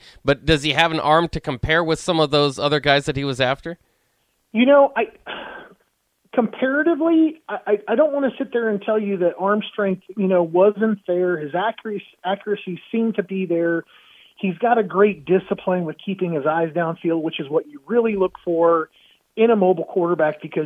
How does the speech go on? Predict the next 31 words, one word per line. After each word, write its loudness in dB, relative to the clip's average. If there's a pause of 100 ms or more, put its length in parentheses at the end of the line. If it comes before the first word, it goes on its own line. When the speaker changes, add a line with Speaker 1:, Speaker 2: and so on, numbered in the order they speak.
Speaker 2:
you -8
don't 2
want 0
the -6
guy -2
that -8
gets -8 (100)
happy -6 (100)
feet -10 (120)
and -4
then -2
all -2
of -2
a -18
sudden 0
starts -4
looking -4
at -4
his -6
blockers -4 (180)
and -8
trying -4
to -8
set, -6
trying -6
to -12
set -4
up -8
cuts -4
as -6
he, -12